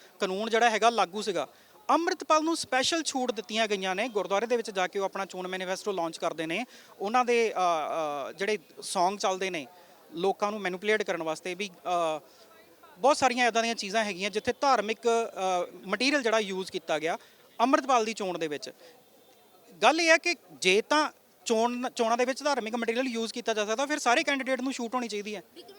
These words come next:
Speaker 2: ਜੀ, ਪਰ ਇੰਨਾ ਸਬਰ ਕਿਉਂ ਕੀਤਾ, ਇੰਨਾ ਵੇਟ ਕਿਉਂ ਕੀਤਾ? ਇਸ ਤੋਂ ਪਹਿਲਾਂ ਕਿਉਂ ਨਹੀਂ ਸਵਾਲ ਚੁੱਕੇ ਗਏ? ਹੁਣ ਤਾਂ ਸਹੁੰ ਵੀ ਚੁੱਕ ਲਈ ਗਈ ਹੈ ਅੰਮ੍ਰਿਤਪਾਲ ਦੇ ਵੱਲੋਂ।
Speaker 1: ਜੀ, ਇੱਦਾਂ ਹੈਗਾ, ਪੰਤਾਲੀ ਦਿਨ ਦਾ ਮੇਰੇ ਕੋਲ ਟਾਈਮ ਸੀਗਾ, ਪੰਤਾਲੀ ਦਿਨਾਂ ਦੇ ਅੰਦਰ ਅੰਦਰ ਆਪਾਂ ਫਾਈਲ ਕਰ ਦਿੱਤਾ। ਬਹੁਤ ਸਾਰੀਆਂ ਐਵੀਡੈਂਸ ਜੁਟਾਉਣੇ ਹੁੰਦੇ ਹਨ, ਬਹੁਤ ਸਾਰੀਆਂ ਚੀਜ਼ਾਂ, ਡਾਕੂਮੈਂਟੇਸ਼ਨ ਦੇ ਵਿੱਚ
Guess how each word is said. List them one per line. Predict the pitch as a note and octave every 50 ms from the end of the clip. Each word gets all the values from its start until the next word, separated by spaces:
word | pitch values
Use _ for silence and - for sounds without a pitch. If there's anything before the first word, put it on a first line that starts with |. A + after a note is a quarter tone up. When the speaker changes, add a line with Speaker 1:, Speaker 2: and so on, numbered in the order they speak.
| - -
Speaker 2:
ਜੀ, | B4
ਪਰ | - C5 C5 B4+ A#4
ਇੰਨਾ | A4 A4+ A#4
ਸਬਰ | - - F4 C4+ D4+ F4 F#4+
ਕਿਉਂ | - G4+ F#4 F4+ C#4
ਕੀਤਾ, | D4 B3+ - C4 C4+
ਇੰਨਾ | D4+ D4+ E4 F4
ਵੇਟ | C#4+ C#4+ C#4 D4 D4+ -
ਕਿਉਂ | - F#4+ E4+ E4
ਕੀਤਾ? | A#3+ C4 A#3 - C#4
ਇਸ | C#4 -
ਤੋਂ | - - G4
ਪਹਿਲਾਂ | D4 D#4+ E4 F#4+ G4
ਕਿਉਂ | G4 - F#4 D#4+ D#4+
ਨਹੀਂ | F4 D#4+
ਸਵਾਲ | - D4+ C4+ B3 A#3
ਚੁੱਕੇ | - - - - - B3
ਗਏ? | D4+ D#4+
ਹੁਣ | D#4 D#4+
ਤਾਂ | D4+ E4+
ਸਹੁੰ | - - C#4 C#4 D#4+
ਵੀ | F#4 F#4
ਚੁੱਕ | - F#4 - -
ਲਈ | D#4+ D#4 D4+
ਗਈ | B3+ C#4+ C#4 C4+
ਹੈ | C4
ਅੰਮ੍ਰਿਤਪਾਲ | C4 C4 C4 B3 G3+ B3 A#3+ A#3
ਦੇ | A3+
ਵੱਲੋਂ। | A3 A3 G#3+ G#3+ C4 C4
Speaker 1:
ਜੀ, | A3+ C4 C4
ਇੱਦਾਂ | G#3+ G3+ B3
ਹੈਗਾ, | A3 A3 F#3+ F#3+ G3 G#3+ A#3
ਪੰਤਾਲੀ | - A3 G#3 - F#3+ G3 G#3+
ਦਿਨ | A3 A3+ A3
ਦਾ | A3+ A#3
ਮੇਰੇ | A#3 A3+ A3+
ਕੋਲ | - A#3
ਟਾਈਮ | - G3+ F#3+ G3
ਸੀਗਾ, | G3+ - G3 F#3 A3 A3 - -
ਪੰਤਾਲੀ | G3+ F#3 F3+ F3 F#3+ G#3 A#3
ਦਿਨਾਂ | A#3+ A#3 A#3+ A#3
ਦੇ | A#3 A3+
ਅੰਦਰ | G#3+ G#3 G#3+ G#3+
ਅੰਦਰ | G#3 G#3 G#3
ਆਪਾਂ | G#3 - A3+ G#3+
ਫਾਈਲ | - G3 F3+ F#3+ F#3
ਕਰ | - D#3 -
ਦਿੱਤਾ। | C#3 - - F3+
ਬਹੁਤ | G3+ A#3 B3+ C4
ਸਾਰੀਆਂ | C#4 C4 C4+ C4+ C4 G#3+ - - - - - -
ਐਵੀਡੈਂਸ | G3 F#3+ G3+ G#3 A3 A3 G#3 -
ਜੁਟਾਉਣੇ | A3 G#3 G3+ F#3 F#3+ G3 G3
ਹੁੰਦੇ | F#3+ G3 F#3 F#3+ F3+
ਹਨ, | F#3 F#3 F#3 E3 - - - - - -
ਬਹੁਤ | - F#3+ A3 G#3+
ਸਾਰੀਆਂ | - A3 A3 G#3+ A3 G3+
ਚੀਜ਼ਾਂ, | G#3 G3 F3+ G3 F#3+
ਡਾਕੂਮੈਂਟੇਸ਼ਨ | F3+ F#3 F3 - G3 G3 G#3 G3 G3+ G3+ G3 G#3 G3
ਦੇ | G3 F#3+
ਵਿੱਚ | F#3 F#3 -